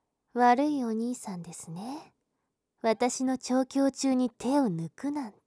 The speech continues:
て。<laughs> もう一度だけチャンスをあげます。今度手を抜いたら、さすがの私もどうなっちゃうかわからないので、気をつけてください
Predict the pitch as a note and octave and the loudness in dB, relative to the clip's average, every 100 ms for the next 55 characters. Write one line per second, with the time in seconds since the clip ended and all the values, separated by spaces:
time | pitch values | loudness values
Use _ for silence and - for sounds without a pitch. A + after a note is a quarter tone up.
0 | _ A#3 - _ _ _ _ _ _ _ | _ -20 -20 _ _ _ _ _ _ _
1 | _ G4+ F4+ F4+ - - _ - - A#5 | _ -2 2 0 0 -10 _ -12 -8 -8
2 | - - _ _ _ _ _ _ _ _ | -8 -16 _ _ _ _ _ _ _ _
3 | _ - A#3+ B3 D4+ E4+ E4+ - - D#4+ | _ -2 4 6 8 6 4 0 -2 2
4 | E4+ D#4+ D#4 - D4+ D4+ - _ _ _ | 2 2 -6 -6 -4 -4 -6 _ _ _
5 | _ - - D4 A4+ - - D4 G#3+ G#3 | _ -4 4 6 6 4 0 0 0 -4
6 | A3+ A#3+ C4 C4+ - - _ _ _ _ | -6 -6 -6 -8 -10 -14 _ _ _ _
7 | _ - - - - _ _ _ _ - | _ -20 -20 -20 -20 _ _ _ _ 10
8 | F#4 G4 G4 F4 D4+ D4 D4 C4+ A#3 A#3+ | 12 12 10 6 4 2 2 2 -2 -4
9 | B3+ - C4 A#3 A3+ G#3+ _ _ - - | -6 -6 -4 -2 -2 -2 _ _ -12 -2
10 | F#3 - A#3 C4+ C#4+ D4 D4+ D#4 D#4 - | -2 2 2 4 4 2 2 4 4 4
11 | E4 E4 C#4+ D#4 G#4 A#4 - - E4 D4 | 6 6 6 6 6 4 0 4 4 4
12 | B3 G#3 F#3+ - A#3+ E4+ G#4 G4+ F4+ D#4 | 0 0 -2 -6 -4 0 2 0 0 -6
13 | D4 C#4 C#4 - - _ _ _ _ _ | -8 -8 -8 -10 -20 _ _ _ _ _
14 | - C4+ C#4+ - - C#4 - G#3 - G#3+ | 2 4 4 2 -2 -2 -2 -8 -8 -6
15 | A3 - - A#3 A3 | -6 -8 -8 -8 -8